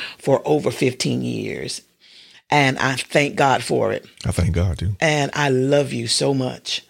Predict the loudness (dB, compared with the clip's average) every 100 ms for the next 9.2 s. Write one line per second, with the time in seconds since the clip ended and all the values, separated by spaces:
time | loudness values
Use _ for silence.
0 | -2 2 2 2 -2 0 4 6 6 6
1 | 4 2 2 4 2 2 2 2 0 0
2 | 2 0 0 0 0 0 2 0 0 -6
3 | -10 -8 -6 -6 -4 -2 2 2 2 -2
4 | -4 0 2 2 0 0 0 0 2 2
5 | 0 -2 0 0 0 -2 2 2 2 -2
6 | -4 -6 -6 -4 0 2 2 2 2 2
7 | 0 -2 0 -2 -2 -8 -2 -2 -2 -6
8 | -18 -20 -20 -16 -10 -10 -6 0 2 2
9 | 0